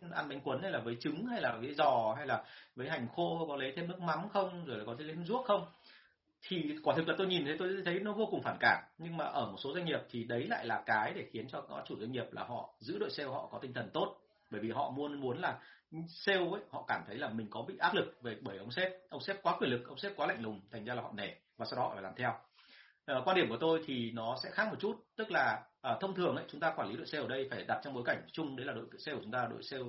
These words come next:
theo kiểu người Việt Nam, tức là đây là tình cảm mang tính Á Đông. Mà đã là người Á Đông rồi thì bao giờ cũng thế, anh em luôn trong tình trạng là một trăm cái lính mà một tí cái tình, tức là bao giờ cũng phải thân cận gần gũi trước đã. Thành ra là cái thân của chúng ta ấy, có thể có, có chan hòa của chúng ta có thể có,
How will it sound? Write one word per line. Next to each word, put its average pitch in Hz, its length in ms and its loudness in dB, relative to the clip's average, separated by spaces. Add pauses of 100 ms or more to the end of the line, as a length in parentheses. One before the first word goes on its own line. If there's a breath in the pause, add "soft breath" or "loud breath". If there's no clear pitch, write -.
(100)
theo 123 200 -8
kiểu 98 220 -6
người 98 100 -10
Việt 104 100 -8
Nam, 131 180 6 (380)
tức 170 100 -4
là 143 140 2
đây 120 140 0
là 110 280 0
tình 110 140 -6
cảm 95 220 2
mang 98 100 -10
tính 107 120 -6
Á 120 80 0
Đông. 160 160 6 (580 loud breath)
Mà 127 140 2
đã 143 140 4
là 196 140 6
người 139 160 4
Á 127 60 10
Đông 147 200 4
rồi 117 240 0
thì 117 80 -4
bao 143 140 2
giờ 127 180 2
cũng 120 100 -10
thế, 113 260 -4
anh 131 140 -4
em 139 200 -2
luôn 160 200 0
trong 151 100 -4
tình 117 160 -4
trạng 117 320 -2
là 98 460 0
một 110 140 -6
trăm 135 180 -2
cái 123 120 0
lính 117 160 -2
mà 139 60 -6
một 110 160 -8
tí 120 100 0
cái 165 120 -2
tình, 139 280 4
tức - 80 -12
là 131 80 -6
bao 123 100 -4
giờ 113 80 -4
cũng - 80 -8
phải 117 140 -6
thân 135 160 -4
cận 113 200 2
gần 104 180 -8
gũi 147 160 -6
trước 190 120 -4
đã. - 200 2 (600 loud breath)
Thành 131 160 -2
ra 139 180 8
là 117 240 4 (120)
cái 139 140 -2
thân 202 160 2
của 131 120 -2
chúng 120 80 -4
ta 156 100 2
ấy, 139 160 2 (100)
có 120 120 -8
thể 131 140 -4
có, 98 260 -2 (200)
có 131 300 -2
chan 208 160 8
hòa 180 240 6
của 113 60 0
chúng 113 100 -6
ta 139 260 2
có 127 160 -2
thể 120 120 0
có, 98 240 -4